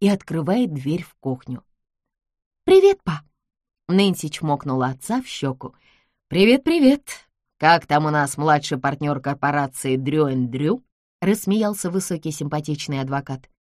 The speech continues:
«Сплошные тайны», откликнулась Нэнси. «Сейчас расскажу. Привет, Ханна», кивнула Нэнси, миловидной, похожей на мать семейства, домоправительницы,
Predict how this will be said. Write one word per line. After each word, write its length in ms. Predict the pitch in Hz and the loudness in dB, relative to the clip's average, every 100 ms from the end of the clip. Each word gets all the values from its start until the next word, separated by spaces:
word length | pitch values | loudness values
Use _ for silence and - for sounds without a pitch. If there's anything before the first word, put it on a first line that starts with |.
| _ _ _ | _ _ _
«Сплошные 540 | - - 233 - 427 453 | -14 0 2 2 0 0
тайны», 420 | 339 320 320 320 _ _ _ - | 0 0 -2 -8 _ _ _ -4
откликнулась 720 | 214 - 180 175 175 151 151 | -4 0 -4 -2 -2 -4 -4
Нэнси. 420 | 147 143 - - _ _ _ | -4 -4 -8 -18 _ _ _
«Сейчас 440 | - 254 254 226 | 2 4 4 -2
расскажу. 480 | 185 185 170 160 131 - _ _ | -4 -4 -6 -6 -8 -14 _ _
Привет, 360 | 254 311 370 | 2 2 0
Ханна», 360 | - 254 131 127 _ _ _ | -2 -4 -4 -8 _ _ _
кивнула 420 | _ 190 170 143 139 | _ 2 2 0 -2
Нэнси, 420 | 156 311 - 269 | -2 -2 -2 -2
миловидной, 640 | 220 151 139 196 262 285 | 0 0 -2 -2 -2 -2
похожей 560 | 254 156 - 165 147 143 | -2 -4 -4 -4 -4 -4
на 120 | 139 | -2
мать 260 | 147 139 - | -4 -4 -6
семейства, 600 | 127 123 202 285 240 254 - _ | -6 -2 -2 -4 -4 -6 -6 _
домоправительницы, 1200 | - 208 226 196 165 151 143 131 135 131 127 - | 0 4 4 2 -6 -4 -6 -6 -8 -8 -12 -18